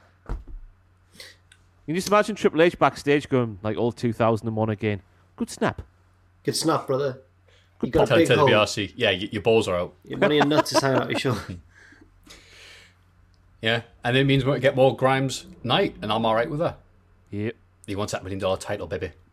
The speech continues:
Speaker 1: More Grimes Rock.
Speaker 3: Grimes Rock. Oh, yes, sorry, yes, of
Speaker 1: He's
Speaker 3: course.
Speaker 1: called the
Speaker 3: More
Speaker 1: Rock
Speaker 3: Grime,
Speaker 1: now.
Speaker 3: Grimes Rock. The music genre is colliding
Speaker 1: <laughs>
Speaker 3: here in N X T. Uh, Raquel Gonzalez and Dakota Kai beat Casey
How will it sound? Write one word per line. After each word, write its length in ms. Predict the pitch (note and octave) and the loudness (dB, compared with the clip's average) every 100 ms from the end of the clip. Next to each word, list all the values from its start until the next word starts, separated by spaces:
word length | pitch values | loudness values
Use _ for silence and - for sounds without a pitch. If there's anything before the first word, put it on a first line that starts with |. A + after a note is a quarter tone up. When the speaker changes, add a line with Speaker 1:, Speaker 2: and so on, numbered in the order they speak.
| _ | _
Speaker 1:
More 240 | C#3 C#3+ | 2 2
Grimes 400 | B2+ C3+ C3 A#2 | 4 2 2 -2
Rock. 380 | F#2 A#2+ G2+ - - _ _ _ _ _ _ _ _ _ _ _ _ _ _ _ _ _ _ _ _ _ - | -2 0 0 -4 -20 _ _ _ _ _ _ _ _ _ _ _ _ _ _ _ _ _ _ _ _ _ -14
Speaker 3:
Grimes 420 | A2 G2+ G2 - | -8 -8 -10 -14
Rock. 280 | - - - _ | -16 -16 -18 _
Oh, 180 | - G#2 E2+ | -2 -2 -2
yes, 180 | F2+ | -6
sorry, 220 | - G#2 E2+ | -4 -4 -4
yes, 220 | E2+ - | -10 -12
of 60 | - | -10
Speaker 1:
He's 100 | A2+ | 0
Speaker 3:
course. 80 | B2 | 0
Speaker 1:
called 100 | A#2 | 2
the 60 | |
Speaker 3:
More 120 | B2+ | 2
Speaker 1:
Rock 100 | B2+ | 2
Speaker 3:
Grime, 240 | C#3 C3+ B2+ | 4 2 2
Speaker 1:
now. 40 | A#2+ | 2
Speaker 3:
Grimes 260 | C3+ B2+ | 2 4
Rock. 120 | B2 | 2
The 60 | C#3 | 4
music 320 | D3 D#3 C#3 | 6 6 2
genre 320 | - C#3 B2+ G#2+ | 2 2 4 0
is 80 | |
colliding 540 | - B2+ B2+ A2+ F#2+ E2 - B2+ | 0 2 4 2 -2 -8 -4 -4
Speaker 1:
<laughs> 220 | - - | -4 -4
Speaker 3:
here 140 | B2+ G#2+ | 0 0
in 80 | |
N 80 | G2+ | 0
X 140 | G2+ - | -4 -6
T. 260 | A2 F#2 _ - - - _ _ | -8 -8 _ -20 -20 -20 _ _
Uh, 180 | A2 G2+ - | 0 0 0
Raquel 240 | A2 C3+ | 2 2
Gonzalez 420 | B2+ A2+ B2+ B2+ | 2 0 2 2
and 80 | A2 | 0
Dakota 280 | - A#2+ A2 | -6 -6 -4
Kai 260 | B2 B2 B2 | 2 2 0
beat 380 | A#2+ A#2 - | -6 -8 -12
Casey 380 | - B2+ B2 A#2+ | -8 -6 -4 -6